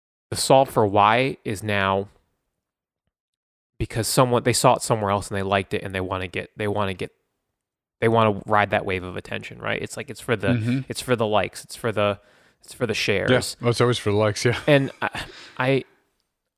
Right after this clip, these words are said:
Speaker 1: I understand it. That's kind of the, the battle of, that's, like, the, that's the beast that we kind of deal with, um, now, nowadays. But I, I don't love it, right? Like, I don't, I don't love
Speaker 2: Mm-hmm.
Speaker 1: that that's the motivation, right? Like, if there, I don't know, I,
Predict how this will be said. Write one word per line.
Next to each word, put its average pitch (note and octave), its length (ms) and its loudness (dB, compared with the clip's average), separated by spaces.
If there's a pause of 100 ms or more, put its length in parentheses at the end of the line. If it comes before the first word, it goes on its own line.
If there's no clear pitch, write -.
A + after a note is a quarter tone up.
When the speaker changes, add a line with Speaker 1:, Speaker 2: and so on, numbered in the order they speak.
Speaker 1:
I C3 120 -4
understand C3+ 600 0
it. E3 140 0
That's - 160 -6
kind A2+ 200 -2
of G#2 80 -2
the, G2 180 -4 (180)
the A2 60 -4
battle G#2 480 0
of, G#2 140 -4
that's, A2+ 180 -4
like, G#2+ 160 -8
the, F#2+ 160 -10 (160)
that's A2 200 -8
the G#2 100 -10
beast G#2+ 280 -6
that E2+ 100 -4
we G#2 80 -6
kind G2 180 -8
of F#2 120 -12 (340)
deal A2 260 0
with, D3 320 0 (180)
um, G2+ 380 -8 (560)
now, B2+ 420 -2
nowadays. D3+ 680 -4 (1040)
But D3 120 0
I, D#3 120 2 (100)
I C#3+ 80 2
don't E3+ 180 2
love B2 240 2
it, F#2 140 -4 (140)
right? A#2 260 0
Like, - 160 -6
I B2 60 -4
don't, B2 180 0 (160)
I C3+ 100 -2
don't C#3+ 180 4
love C3 240 6
Speaker 2:
Mm-hmm. - 20 -2
Speaker 1:
that A#2+ 120 2
that's A#2+ 240 0
the B2 80 -2
motivation, G#2+ 600 -2
right? G2+ 160 -2
Like, A#2+ 160 -2
if A#2+ 100 -4
there, C3+ 300 4 (400)
I C#3 140 2
don't A2 80 0
know, G#2+ 60 -2
I, A#2 100 2